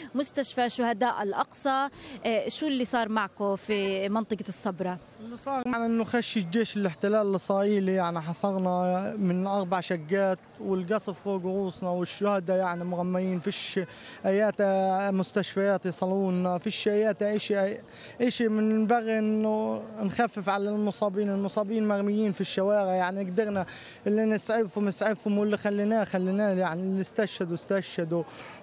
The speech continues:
Speaker 2: واللي ضلوا مصابين اسعفناهم وجبتهم على مستشفى الأقصى هان.
Speaker 1: المصابين اللي جبتهم من استهداف مدرسة الفلاح في، آه، الزيتون أو في الصبرة؟
Speaker 2: صحيح، آه، من، من مدرسة الفلاح، من الص-
Speaker 1: مدرسة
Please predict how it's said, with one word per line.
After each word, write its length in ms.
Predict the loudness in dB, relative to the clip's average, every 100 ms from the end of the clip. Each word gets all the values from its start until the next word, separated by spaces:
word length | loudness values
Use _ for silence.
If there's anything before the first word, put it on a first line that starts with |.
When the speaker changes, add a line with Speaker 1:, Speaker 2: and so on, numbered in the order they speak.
| 0
Speaker 2:
واللي 240 | 2 2
ضلوا 360 | 2 2 2 -2 -2
مصابين 600 | 0 0 0 0 2 2
اسعفناهم 680 | 0 0 -2 0 0 0 2
وجبتهم 480 | 0 0 -2 0 0
على 200 | 0 0
مستشفى 440 | -2 -2 -2 0
الأقصى 460 | 0 0 -2 -4 0
هان. 360 | 2 2 0
Speaker 1:
المصابين 500 | -2 -2 0 0 0
اللي 180 | 0 2
جبتهم 440 | 2 0 0 0 2
من 340 | 2 2 0
استهداف 580 | -2 0 0 2 2 0 -4
مدرسة 400 | 0 2 0 -2 -4
الفلاح 600 | -2 0 2 2 0 -4
في، 380 | 0 2 4 2
آه، 320 | 0 0 2
الزيتون 500 | 2 2 2 -2 -2 -8 -2
أو 100 | -2
في 100 | 0
الصبرة؟ 480 | -4 -2 -2 -4 -8 -12 -16
Speaker 2:
صحيح، 440 | -6 -2 0 0 0
آه، 140 | 0
من، 220 | 2 2 2 2 0 0
من 220 | 0 0
مدرسة 340 | 0 2 -2 -2
الفلاح، 420 | -4 0 0 0
من 120 | -2 -6
الص- 140 | -4
Speaker 1:
مدرسة 180 | -8